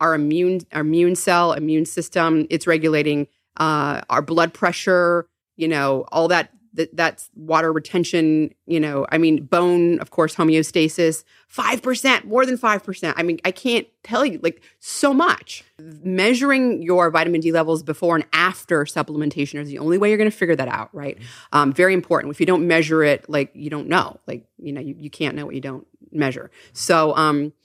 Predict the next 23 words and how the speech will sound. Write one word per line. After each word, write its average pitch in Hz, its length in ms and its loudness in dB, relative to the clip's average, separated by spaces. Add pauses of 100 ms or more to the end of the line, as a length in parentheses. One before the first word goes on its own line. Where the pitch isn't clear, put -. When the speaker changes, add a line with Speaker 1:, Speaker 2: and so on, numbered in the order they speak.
(540)
Speaker 1:
for, 220 320 0
for 254 400 0
the 302 100 0
most 180 320 0
part, 175 240 0
taking 185 380 -2
one 190 220 2
thousand 202 420 0
I 170 160 0
U's 160 380 0
of 160 100 -8
vitamin 151 380 0
D 147 200 0
will 147 220 -4
raise 175 560 2
blood 151 420 0
levels 139 380 -2
by 135 160 -2
around 135 340 -2
five 139 460 0
nanograms 127 760 -2
per - 140 -6
milliliter. - 520 -6